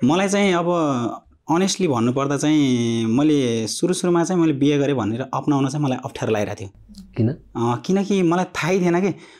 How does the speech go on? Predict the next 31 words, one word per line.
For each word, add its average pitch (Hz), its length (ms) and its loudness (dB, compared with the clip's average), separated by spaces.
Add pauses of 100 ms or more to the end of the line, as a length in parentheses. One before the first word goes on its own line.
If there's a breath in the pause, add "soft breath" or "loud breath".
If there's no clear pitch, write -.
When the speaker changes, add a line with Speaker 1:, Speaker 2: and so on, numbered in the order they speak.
(140 loud breath)
Speaker 1:
मैले 156 160 2
बिहे 147 200 2
गरेँ 156 220 0
त 151 80 -6
भनेर 165 460 -2
म 147 220 2
एकदम 175 240 0
धेरै 175 120 2
सोखमा 151 440 0
के, 175 80 -2
हुन्छ - 540 -6
नि 156 80 0
त, 143 40 2
मान्छेले, 139 320 -2
"ए, 170 60 -2
फलानाले 123 480 -2
त 120 100 -6
बिहे 110 260 0
गर्यो 101 240 -4
रे" 95 220 -6 (280)
भनेर। 117 280 0 (380 loud breath)
मलाई 175 180 2
यो 180 160 2
होइन 165 200 4
कि 208 140 2
अर्काको 170 540 -4
बुढी 160 220 0
ल्यायो, 160 400 0
अर्काको 160 480 -4
उ 156 100 2
त्यो, 151 200 0